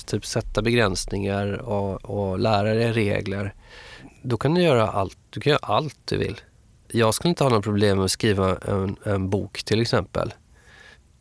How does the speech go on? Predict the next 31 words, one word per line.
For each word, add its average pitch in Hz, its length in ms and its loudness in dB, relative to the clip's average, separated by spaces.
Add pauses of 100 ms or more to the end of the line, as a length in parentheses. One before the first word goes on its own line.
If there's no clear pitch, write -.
(160)
Men 117 420 2
jag 120 120 4
har, 107 260 0
skulle - 260 -2
också 123 160 0
veta 117 540 2
vad 101 160 2
det, 101 100 0 (460)
vad 101 140 2
det 98 40 -2
som 104 260 -2
krävdes 107 540 0
av - 140 0
det, - 160 -4
liksom. - 360 -6
Jag 107 120 -2
skulle 104 200 -2
ha 101 40 0
ett - 60 -8
stort - 300 -6
ordförråd, 101 720 -2
jag 104 120 0
skulle 101 260 -4
liksom, 98 400 -4 (440)
jag 104 80 -6
skulle 104 260 -2
behöva, 92 680 0 (140)
ehm, 101 260 -6 (640)
kunna 101 260 2
vissa, 98 460 -2
eh, - 80 -8